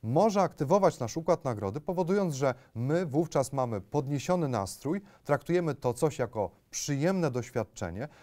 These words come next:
czego nie można powiedzieć o środowisku miejskim, które nie wywołując tak wielkiego pobudzenia układu nagrody, jest przez nas traktowane jako mniej atrakcyjne, a tym samym nasza przyjemność z przebywania w takim środowisku miejskim jest znacznie obniżona.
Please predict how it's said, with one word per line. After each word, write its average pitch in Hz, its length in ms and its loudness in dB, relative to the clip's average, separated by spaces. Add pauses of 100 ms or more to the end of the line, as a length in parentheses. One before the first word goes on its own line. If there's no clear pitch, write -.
(120)
czego 202 200 -2
nie 175 100 0
można 165 260 2
powiedzieć 165 300 0
o 131 200 2 (100)
środowisku 147 560 -4
miejskim, 139 540 -2
które 147 300 2 (200)
nie 127 140 0
wywołując 160 560 -2
tak 147 220 2
wielkiego 123 560 0
pobudzenia 131 540 -2
układu 117 320 -2
nagrody, 101 440 -4 (220)
jest 202 180 -2
przez 196 160 -6
nas 185 160 0
traktowane 151 500 0
jako 131 200 -2
mniej 131 300 -2
atrakcyjne, 170 640 -2 (200)
a 156 80 2
tym 185 160 0
samym 175 320 0 (200)
nasza 143 280 -2
przyjemność 175 640 -2
z - 40 -16
przebywania 135 460 -4
w - 20 -20
takim 120 180 -10
środowisku 120 460 -8
miejskim 113 560 -4 (180)
jest 202 320 -6
znacznie 120 540 -4 (200)
obniżona. 107 600 -6